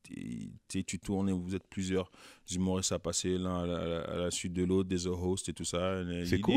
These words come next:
Speaker 1: he was there during the taping et tout
Speaker 2: Ah,
Speaker 1: ça.
Speaker 2: il était là aussi?
Speaker 1: Yeah, yeah, yeah, yeah.
Speaker 2: C'est dope. Parce que je sais que lui, il y a quand même une connexion avec Montréal. Puis là, ju-, juste pour
Speaker 1: Mm,
Speaker 2: rire, il,
Speaker 1: mais une
Speaker 2: il
Speaker 1: très,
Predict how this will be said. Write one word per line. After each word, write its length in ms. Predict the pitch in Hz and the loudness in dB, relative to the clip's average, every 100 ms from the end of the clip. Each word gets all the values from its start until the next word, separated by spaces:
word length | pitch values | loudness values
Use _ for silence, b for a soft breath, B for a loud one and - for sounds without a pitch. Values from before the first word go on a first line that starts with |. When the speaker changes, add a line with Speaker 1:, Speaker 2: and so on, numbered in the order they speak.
| 180 | 10
Speaker 1:
he 20 | |
was 220 | 196 185 | 10 6
there 340 | 113 110 127 117 | 6 6 4 2
during 260 | 110 110 110 | 2 2 2
the 20 | |
taping 420 | - 104 - 107 | 0 -4 -4 -4
et 40 | 98 | 0
tout 80 | - | 8
Speaker 2:
Ah, 40 | |
Speaker 1:
ça. 80 | 202 | 12
Speaker 2:
il 60 | 165 | 12
était 200 | 180 202 | 12 12
là 140 | 240 | 12
aussi? 240 | 208 285 | 10 12
Speaker 1:
Yeah, 180 | 277 415 | 12 12
yeah, 180 | 370 320 151 | 12 8 8
yeah, 240 | 127 135 120 117 | 8 8 6 4
yeah. 80 | 120 | 6
Speaker 2:
C'est 180 | 104 117 | 6 10
dope. 180 | 123 | 10
Parce 140 | 98 - | 8 8
que 80 | 127 | 8
je 100 | - | 8
sais 180 | - | 6
que 80 | - | 8
lui, 80 | 170 | 10
il 40 | |
y 20 | 135 | 10
a 40 | |
quand 140 | 131 143 | 10 10
même 180 | 165 | 10
une 80 | 110 | 10
connexion 440 | - 101 92 - 147 | 8 6 6 6 6
avec 180 | 92 92 | 8 6
Montréal. 500 | 90 95 92 95 90 | 6 8 10 10 8
Puis 100 | 85 | 4
là, 100 | 82 | 4
ju-, 180 | 76 - | 2 0
juste 260 | 80 - | 2 2
pour 140 | - 131 | 6 10
Speaker 1:
Mm, 60 | |
Speaker 2:
rire, 280 | 120 104 92 | 12 12 10
il, 200 | - 90 | 6 8
Speaker 1:
mais 200 | 113 113 | 10 12
une 180 | 113 107 | 12 12
Speaker 2:
il 140 | 101 | 10
Speaker 1:
très, 200 | - 117 | 8 10